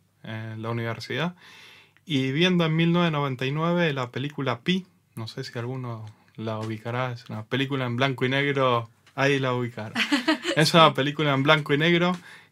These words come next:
Speaker 1: que es de un matemático que trata de encontrar patrones en los decimales del número pi y teóricamente ahí estaban predicciones de los mercados. Y desde esa época dije,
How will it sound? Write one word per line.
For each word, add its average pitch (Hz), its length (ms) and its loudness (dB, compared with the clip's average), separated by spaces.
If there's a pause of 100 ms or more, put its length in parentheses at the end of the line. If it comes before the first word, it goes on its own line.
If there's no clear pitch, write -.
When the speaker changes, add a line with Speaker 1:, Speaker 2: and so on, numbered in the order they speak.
Speaker 1:
que 131 120 2
es 135 100 0
de 139 80 2
un 143 140 2
matemático 147 680 2
que 123 120 -4
trata 131 400 -4
de 123 60 -4
encontrar 127 720 0
patrones 156 840 0
en 120 100 -4
los 113 140 -6
decimales 127 480 -4
del 127 140 -6
número 135 320 -4
pi 175 260 -2 (480)
y 160 100 0
teóricamente 170 680 6
ahí 170 180 2
estaban 139 420 -2
predicciones 123 640 0
de 120 60 -6
los 117 180 -8
mercados. 117 600 -4 (600)
Y 120 260 -2
desde 127 260 2
esa 185 160 2
época 170 280 0
dije, 147 380 -2